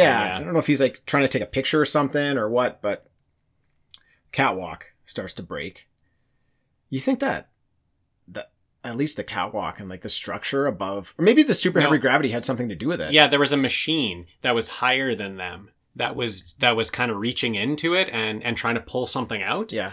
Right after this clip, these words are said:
Speaker 2: And as it was trying to pull something out, it was being pulled down,
Speaker 1: Okay.
Speaker 2: and it's what, it, it, like, collided with the catwalk and started to break it.
Speaker 1: Yeah, so the catwalk breaks. Jimmy starts to fall, but before he lands in the pool, uh, Superman comes to save him.
Speaker 2: Great.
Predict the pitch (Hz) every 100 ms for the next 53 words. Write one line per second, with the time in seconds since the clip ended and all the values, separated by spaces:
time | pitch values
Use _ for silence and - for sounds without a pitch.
0 | - 123 127 139 160 151 - 139 135 131
1 | - 143 - 127 117 113 123 104 90 -
2 | _ - 135 123 107 117 113 101 120 113
3 | 92 113 113 101 104 107 - 135 139 -
4 | 117 110 - 131 131 135 123 113 - _
5 | _ _ _ _ _ - 123 113 110 131
6 | 120 107 107 - 113 117 113 104 101 110
7 | - 101 90 90 90 85 - _ - 98
8 | 73 - 107 135 113 120 120 117 110 104
9 | - 143 139 - 135 - - - 104 104
10 | 101 98 - 123 - 117 - 135 131 120
11 | 123 120 107 110 110 - - _ _ -
12 | 120 110 92 135 135 127 117 - 110 98
13 | 90 - 95 - 85 98 104 127 123 -
14 | 214 254 151 80 78 - 117